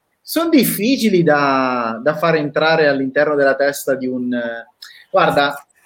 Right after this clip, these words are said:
adesso no-, non saprei, mm, mi trovo in imbarazzo perché no-, non saprei nemmeno, eh, darti la definizione di,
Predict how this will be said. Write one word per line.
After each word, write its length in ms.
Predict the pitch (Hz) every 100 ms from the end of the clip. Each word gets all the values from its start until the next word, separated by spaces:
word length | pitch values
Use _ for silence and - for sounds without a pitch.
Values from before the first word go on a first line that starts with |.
| _ _ _
adesso 440 | - 190 214 - 147
no-, 160 | - 170
non 160 | 185
saprei, 580 | - 180 165 139 135 147 160
mm, 260 | 165 175 175
mi 100 | 175
trovo 200 | 196 240
in 60 | 175
imbarazzo 640 | 160 147 135 110 - 131
perché 440 | 165 170 147 143 -
no-, 160 | 165 170
non 140 | 202
saprei 300 | 202 175 139
nemmeno, 640 | 147 170 196 202 175 170 165
eh, 560 | 139 135 131 127 123 - -
darti 280 | 165 - 143
la 100 | 139
definizione 760 | 139 139 135 - 127 117 120
di, 200 | 123